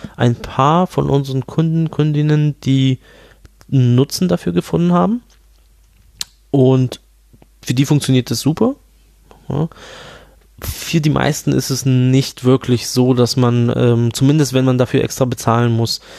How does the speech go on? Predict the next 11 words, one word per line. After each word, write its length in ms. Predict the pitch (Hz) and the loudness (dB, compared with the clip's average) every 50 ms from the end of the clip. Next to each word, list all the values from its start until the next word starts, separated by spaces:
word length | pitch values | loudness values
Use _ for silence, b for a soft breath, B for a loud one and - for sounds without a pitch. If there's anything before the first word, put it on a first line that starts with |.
| B B | B B
ist 180 | - - - - | -10 -8 -6 -6
es 140 | 123 - - | -6 -8 -4
vielleicht 380 | - 120 117 117 113 - - | -2 0 2 2 2 0 0
nicht 600 | 123 120 120 123 127 127 - - - - - - | 0 0 2 2 0 0 -2 -4 -12 -20 -8 -4
wirklich 340 | 120 120 113 - - 117 - | -2 -2 0 0 -2 -4 -2
der, 440 | - - 117 117 117 113 113 117 - | 0 2 2 4 4 2 2 0 0
äh, 60 | - 123 113 117 - | 0 0 0 0 0
also 140 | 127 123 127 | 0 2 2
es 140 | 120 113 - | 0 0 -2
ist 160 | 127 - - | -6 -4 -2
nicht 260 | 135 131 - - - | -2 -2 -2 -6 -14